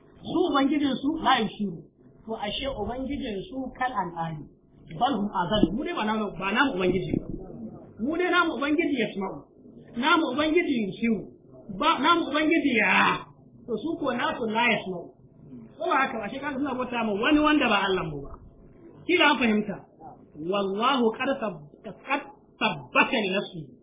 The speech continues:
Allah ɗaya sarki ya tabbatar a cikin, a ya tabbatar ma kansa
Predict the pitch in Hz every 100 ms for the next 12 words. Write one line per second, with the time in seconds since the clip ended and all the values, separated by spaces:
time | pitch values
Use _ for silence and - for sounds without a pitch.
0 | - - - 247 247 220 226 220 214 -
1 | 226 247 - - 330 247 262 - 277 214
2 | - 254 247 240 233 - _ - 233 -
3 | 330 320 - 320 254 226 285 226 175